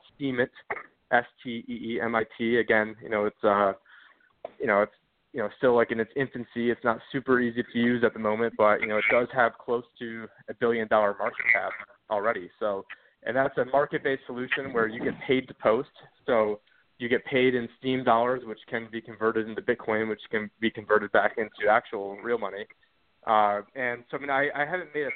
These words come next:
ton of posts on there, but I had one big influencer who shared, uh, just one little post I made, and I made, like, sixty bucks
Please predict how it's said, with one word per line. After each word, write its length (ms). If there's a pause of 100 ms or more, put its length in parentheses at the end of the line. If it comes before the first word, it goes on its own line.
ton 120
of 80
posts 260
on 140
there, 180
but 220 (400)
I 100
had 220
one 220 (120)
big 160
influencer 580
who 120 (120)
shared, 240 (360)
uh, 240
just 160
one 180
little 160
post 300
I 80
made, 260
and 80
I 60
made, 240
like, 140 (120)
sixty 280
bucks 280